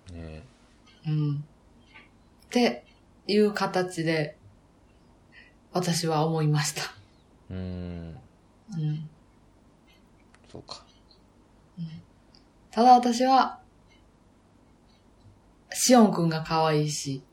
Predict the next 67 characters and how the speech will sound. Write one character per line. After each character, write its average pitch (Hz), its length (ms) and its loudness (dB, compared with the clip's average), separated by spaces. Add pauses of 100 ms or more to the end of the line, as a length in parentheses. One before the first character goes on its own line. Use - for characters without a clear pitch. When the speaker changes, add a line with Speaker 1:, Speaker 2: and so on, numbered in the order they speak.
(140)
Speaker 2:
ビ 185 100 -6
ビ 208 200 6
ち 180 100 2
ゃ 165 60 2
ん 156 80 0
が 151 80 0
ポ 180 180 -2
ジ 160 160 0
テ 151 120 -2
ィ 139 40 -4
ブ 143 100 -2
で 143 140 -4
す 170 160 -2
ご 185 140 6
い 180 60 2
見 165 180 0
て 175 100 4
ら 160 160 2
れ 156 140 0
る 151 100 -2
し。 - 300 -8 (120)
Speaker 1:
う - 40 -16
ん 101 40 -12
う 98 40 -12
ん。 92 540 -14 (1200)
Speaker 2:
新 196 360 -2
メ 214 140 6
ン 196 100 2
バ 170 160 4
ー 151 40 0
の 147 100 0
サ - 180 -2
ー 175 180 2
フ 175 60 0
ァ 165 120 4
ー 160 60 0
も 147 60 0
め 147 100 0
っ 147 60 -4
ち - 160 -4
ゃ - 20 2
い 151 120 0
い 147 40 -6
感 147 220 0
じ 143 80 -2
や 139 100 -2
か - 140 -6
ら。 - 340 -8
Speaker 1:
あ、 101 180 -4
そ 92 320 -6 (520)
う。 - 20 -10
楽 175 140 0
し - 20 4
み 190 60 2
に - 60 -2
し - 20 6
て 214 60 8
る。 208 80 8
Speaker 2:
め 202 40 0
ち 208 60 8
ゃ 208 40 6
め 214 60 -4
ち 262 80 4
ゃ 254 80 6
い 185 140 6
い 180 40 2
よ。 151 220 2